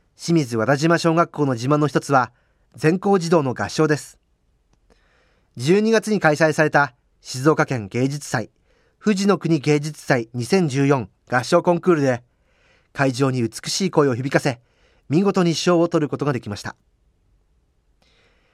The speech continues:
当日は保護者や数多くの地域の方が会場に駆けつけてくれて、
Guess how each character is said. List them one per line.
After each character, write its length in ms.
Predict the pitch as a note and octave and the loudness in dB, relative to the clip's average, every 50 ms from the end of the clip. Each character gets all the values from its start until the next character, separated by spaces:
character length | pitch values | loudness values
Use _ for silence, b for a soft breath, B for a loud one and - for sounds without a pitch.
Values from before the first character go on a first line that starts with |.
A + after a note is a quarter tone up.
| _ _ _ | _ _ _
当 160 | - E3+ F3+ | 2 2 2
日 220 | E3+ F3 E3 - F3+ | 2 0 -2 2 2
は 200 | F3+ F3 - - _ _ | 2 2 2 -4 _ _
保 140 | _ C3 D3+ | _ 0 2
護 100 | E3+ D#3 | 2 2
者 140 | - D#3 | 0 0
や 120 | C3+ A#2+ A2+ | -2 -2 -2
数 280 | - F3 F#3 D#3+ G3+ | -2 -4 -2 0 0
多 120 | G3 F#3 D#3+ | 0 0 0
く 100 | - D#3+ | -2 -2
の 120 | D3+ C3+ | -2 -2
地 180 | - - F3 F3+ | -2 -2 -2 -2
域 160 | E3 - D3+ | -2 -2 -2
の 100 | C#3 A#2+ | -2 -2
方 160 | B2 A#2+ C#3+ | -2 -2 0
が 200 | C3+ C3 A2 - _ - | 0 0 -2 -4 _ -6
会 200 | - B2+ C3 B2 | -2 -2 -2 0
場 120 | C#3 D3 | 0 0
に 80 | C#3 C3 | 0 -2
駆 200 | - B2+ - D#3 | -4 -4 -6 -6
け 20 | - | -2
つ 40 | |
け 80 | - E3+ | -2 -4
て 80 | - - | -4 -2
く 80 | C3 | -4
れ 80 | B2 A#2+ | -4 -2
て、 200 | C3 B2+ A#2+ | -2 -4 -4